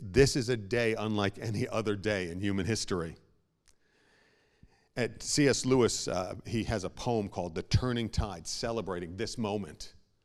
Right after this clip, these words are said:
where, where the tide of human history is turned.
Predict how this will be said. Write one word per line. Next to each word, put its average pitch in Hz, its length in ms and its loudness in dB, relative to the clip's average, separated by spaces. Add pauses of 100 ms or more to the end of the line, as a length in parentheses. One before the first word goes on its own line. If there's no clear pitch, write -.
(540)
where, 98 280 -2 (300)
where 92 340 -2 (600)
the 98 100 -6
tide 113 680 4
of 85 160 0
human 120 380 4
history 104 440 -2
is 82 120 -6
turned. 98 500 -4